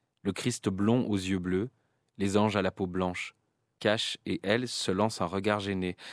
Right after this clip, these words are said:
ne sachant quoi répondre à leur fils. Mais Cassius, comme souvent, les prend de vitesse. « Je sais ! » s'exclame-t-il d'un ton triomphant. Les anges noirs sont dans la cuisine.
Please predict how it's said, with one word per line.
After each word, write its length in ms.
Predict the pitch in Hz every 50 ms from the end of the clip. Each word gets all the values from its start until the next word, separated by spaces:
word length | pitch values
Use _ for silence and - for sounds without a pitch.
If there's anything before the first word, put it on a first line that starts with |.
| - - -
ne 100 | 92 92
sachant 380 | 90 - 113 107 - - 95 87
quoi 180 | - - 117
répondre 400 | 110 110 95 - 107 107 104 92
à 60 | 90
leur 180 | 85 85 82 -
fils. 400 | - - 87 82 - - - - _ _ _ _ _ -
Mais 120 | 101 95
Cassius, 420 | - 135 139 - - 170 180 175
comme 220 | - - 127 110 104
souvent, 300 | - - 107 107 117 139
les 100 | 135 101
prend 180 | - - -
de 80 | 120 110
vitesse. « 540 | 107 98 - - 104 101 101 - - - _ _ _ _ -
Je 180 | 120 120 180 254
sais ! » 340 | - - - 240 180 120 - _ _ _ _ _ _ _ _
s'exclame-t-il 840 | - - - 107 - - - - 101 98 98 - - 123 113 107
d'un 140 | 101 95 87
ton 160 | - - 104
triomphant. 580 | 95 - - 107 98 90 - - - 87 82 _ _ - - - - - -
Les 200 | 113 135 131 165
anges 200 | 185 190 170 147
noirs 260 | 175 185 196 208 -
sont 160 | - 175 165
dans 100 | 147 139
la 100 | 131 123
cuisine. 560 | - - - 151 147 139 156 165 156 127 95